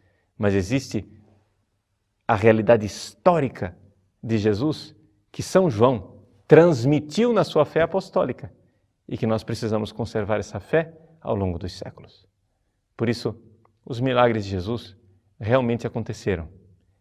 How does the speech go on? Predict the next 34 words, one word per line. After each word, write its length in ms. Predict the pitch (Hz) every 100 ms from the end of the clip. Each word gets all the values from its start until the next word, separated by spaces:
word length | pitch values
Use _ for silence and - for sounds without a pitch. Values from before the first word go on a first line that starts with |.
| _ -
e 120 | 110
eles 460 | 104 104 - - _ _
são 220 | - - 104
muito 380 | 101 180 196
mais 240 | 151 120 123
do 80 | 117
que 120 | 104
simples 340 | - 110 107
milagres. 560 | 98 82 78 78 - _ _ _ _ -
Eles 160 | 104
são 160 | - 107
sinais 680 | - 123 95 80 - - _ _ _ _ _
que 100 | -
apontam 640 | 95 - 175 180 190 185 _ _ _ _ _
para 140 | 117 107
uma 60 |
verdade 420 | 92 95 127 139 104
de 100 | 92
Deus 240 | 117 123
que 100 | -
transcende 720 | 101 92 - 131 127 120 110 - _ _ _ _ _ _ _ _
aquele 340 | - - 120 117
momento 440 | 120 117 127 123
histórico 520 | 117 - 95 82 - _ _ _ _ -
e 80 | -
que 120 | -
atinge 680 | 90 104 151 147 117 117 - _ _ _
todas 300 | - 247 196
as 80 | 180
gerações 720 | 160 143 - 139 139 135 - -
e 80 |
todos 400 | - _ 233 233
os 120 | 202 180
séculos 600 | 139 107 - - -